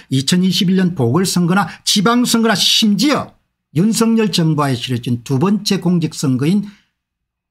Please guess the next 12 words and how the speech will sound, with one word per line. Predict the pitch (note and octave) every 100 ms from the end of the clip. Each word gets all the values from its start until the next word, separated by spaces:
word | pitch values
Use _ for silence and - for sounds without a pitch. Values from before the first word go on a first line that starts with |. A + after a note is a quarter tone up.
| _ _
울산 | F#3 F3 F#3+ F#3
교육감 | F3+ C3 E3 F3+ D3+
선거나 | B2 C3+ B2+ C3+ C3
울산 | F#3 F#3 E3+ F#3 F3
남구 | D#3 F3+ F#3+ E3+
나의 | D3 C#3 E3 F3
선거도 | - C3+ C3 B2
똑같은 | - - - - - - D4+ C#4+ A#3+ - - _ _ _ _ _ B2 E3+ _ _ _ _
조작 | - C3+ F3 -
방식을 | F3 F#3 E3+ D3
사용했기 | A#2+ A#2+ A#2 B2+ - A2+
때문에 | A#2 G#2+ B2 E3+